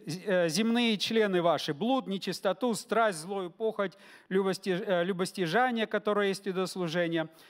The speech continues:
за который гнев Божий грядет на сынов противления, в которых и вы некогда обращались,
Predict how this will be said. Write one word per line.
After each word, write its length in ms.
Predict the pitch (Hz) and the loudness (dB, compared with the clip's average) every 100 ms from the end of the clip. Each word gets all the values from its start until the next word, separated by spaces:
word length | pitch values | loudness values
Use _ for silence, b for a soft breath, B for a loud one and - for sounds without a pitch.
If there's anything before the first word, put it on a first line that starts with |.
| B B | B B
за 160 | 143 190 | -2 2
который 360 | 214 220 214 | 2 2 2
гнев 400 | 170 180 226 214 | 0 0 2 2
Божий 340 | 170 202 170 185 | 2 2 2 -2
грядет 400 | 180 180 196 185 | -2 -2 -2 -2
на 80 | 170 | -4
сынов 320 | 185 185 165 | -2 -4 -2
противления, 580 | 180 170 160 165 147 143 | -4 -4 -4 -2 -2 -2
в 60 | |
которых 440 | - 165 220 208 226 | -2 0 0 0 -4
и 60 | |
вы 220 | 226 330 | -2 0
некогда 500 | 285 233 196 180 170 | 0 0 -2 0 2
обращались, 680 | 170 180 190 - 185 139 117 | 2 0 -2 0 0 0 -6